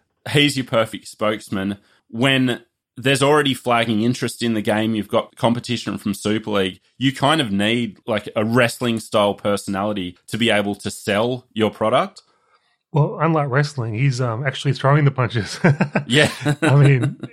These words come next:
Speaker 2: per-, it was the perfect guy for the time, really.
Speaker 1: Yeah.
Speaker 2: In hindsight.
Speaker 1: And when I say, it's so kind of crude to say that, "Oh, he was good at selling the product," because I don't think that's how he thought at all. Like, I think Tommy was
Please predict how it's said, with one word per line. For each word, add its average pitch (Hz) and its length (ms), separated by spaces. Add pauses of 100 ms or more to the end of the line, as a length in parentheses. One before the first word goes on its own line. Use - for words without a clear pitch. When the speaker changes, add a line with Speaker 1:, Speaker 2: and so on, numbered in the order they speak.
(140)
Speaker 2:
per-, 180 140
it 170 140
was 160 140
the 180 100
perfect 175 440
guy 151 160
for 143 100
the 127 100
time, 117 440 (100)
really. 127 300 (180)
Speaker 1:
Yeah. 110 280 (180)
Speaker 2:
In 117 80
hindsight. 127 480 (500)
Speaker 1:
And 175 180
when 214 140
I 214 60
say, 127 460 (100)
it's - 160
so 190 180
kind 139 240
of 95 160 (240)
crude 127 460
to 113 140
say 107 320
that, 104 180
"Oh, 110 160
he 113 160
was 107 320
good 107 140
at 107 100
selling 104 340
the 90 80
product," 107 460
because 101 360 (200)
I 131 80
don't 151 200
think 117 220
that's 117 280
how 98 160
he 120 260
thought 98 420
at 92 140
all. 101 220
Like, 82 180
I 107 200
think 131 280
Tommy 107 280
was 90 280